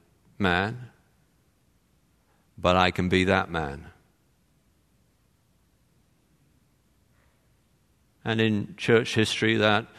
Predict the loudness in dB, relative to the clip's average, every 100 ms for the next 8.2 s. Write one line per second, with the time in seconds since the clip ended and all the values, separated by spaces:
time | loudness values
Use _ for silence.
0 | -20 -20 _ _ _ _ _ _ _ _
1 | 0 6 6 6 6 6 6 4 2 -2
2 | -2 -8 -18 _ _ _ _ _ _ _
3 | _ _ _ _ _ _ _ _ _ _
4 | _ _ _ _ _ _ _ _ _ -18
5 | 0 4 6 8 6 4 4 2 0 -2
6 | -8 _ _ _ _ _ _ _ _ _
7 | _ _ _ _ -6 2 4 4 2 0
8 | -6 -12